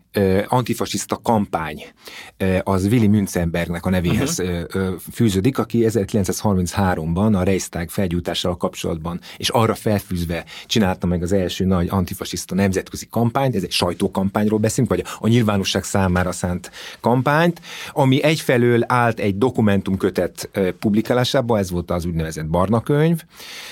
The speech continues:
Speaker 1: Em, a, a, a másik része meg egy, egy ilyen ellentárgyalás.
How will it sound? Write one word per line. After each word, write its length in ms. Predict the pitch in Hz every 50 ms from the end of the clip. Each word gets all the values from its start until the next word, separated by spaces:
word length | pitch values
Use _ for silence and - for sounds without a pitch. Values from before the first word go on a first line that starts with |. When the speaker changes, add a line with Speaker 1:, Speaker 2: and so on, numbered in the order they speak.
| - -
Speaker 1:
Em, 640 | - - 107 101 101 98 98 98 98 101 98 98 95 - - - - -
a, 60 | - 113
a, 540 | 104 101 95 98 - - 107 101 101 -
a 60 | - 104
másik 400 | 113 123 135 131 - 127 110 -
része 280 | 123 120 113 - 113
meg 220 | 104 98 101 98 98
egy, 280 | 98 95 92 87 98 -
egy 100 | 110 92
ilyen 120 | 92 95 95
ellentárgyalás. 1120 | 120 113 107 101 95 92 87 - 95 87 87 85 78 85 82 82 78 76 87 - - -